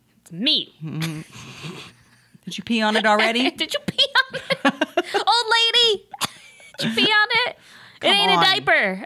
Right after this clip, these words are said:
Speaker 1: okay?
Speaker 2: Oh my gosh. Marie's gonna be very embarrassed when she hears this podcast.
Speaker 1: Totally. She's gonna listen. That's our, that's our base, I feel.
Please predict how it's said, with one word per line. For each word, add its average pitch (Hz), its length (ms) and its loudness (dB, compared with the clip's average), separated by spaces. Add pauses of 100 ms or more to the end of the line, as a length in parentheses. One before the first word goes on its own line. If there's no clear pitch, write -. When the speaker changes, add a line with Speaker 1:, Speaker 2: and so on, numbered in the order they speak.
Speaker 1:
okay? 339 480 2
Speaker 2:
Oh 180 240 2
my 151 200 -2
gosh. 127 500 -6
Marie's 175 340 2
gonna 147 160 -4
be 139 120 -4
very 127 220 -4
embarrassed 113 420 -6
when 127 80 -10
she 131 140 -10
hears 120 200 -10
this - 100 -14
podcast. - 460 -14 (180)
Speaker 1:
Totally. - 440 -10
She's - 220 -12
gonna - 200 -12
listen. - 320 -10
That's - 240 -8
our, 202 420 -8
that's - 200 -10
our 202 100 -10
base, - 440 -14 (120)
I 202 60 -8
feel. - 360 -14